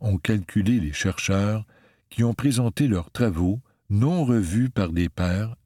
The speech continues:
à Munich. Ils ont appuyé leur évaluation sur une hypothèse de commande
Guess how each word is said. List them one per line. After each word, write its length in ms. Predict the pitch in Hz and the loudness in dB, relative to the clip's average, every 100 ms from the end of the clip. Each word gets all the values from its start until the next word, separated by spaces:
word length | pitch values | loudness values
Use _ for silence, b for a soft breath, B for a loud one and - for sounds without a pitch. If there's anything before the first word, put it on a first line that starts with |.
| - | -2
à 100 | 143 | 0
Munich. 540 | 107 85 78 - - 82 - b b b b b b b b | 2 0 -4 -6 -12 -12 -12 b b b b b b b b
Ils 220 | 120 101 131 | 0 2 2
ont 100 | 143 | 2
appuyé 640 | 139 151 139 131 156 165 | 0 0 0 2 2 2
leur 200 | 131 98 | 2 2
évaluation 720 | 104 110 117 104 104 95 135 | 2 2 2 2 0 0 -2
sur 220 | 139 104 87 | -2 0 0
une 140 | 107 | 0
hypothèse 560 | 135 110 101 120 127 90 | 0 0 0 0 0 0
de 100 | 85 | -4
commande 640 | - 110 110 123 123 120 | 0 0 2 2 0 -2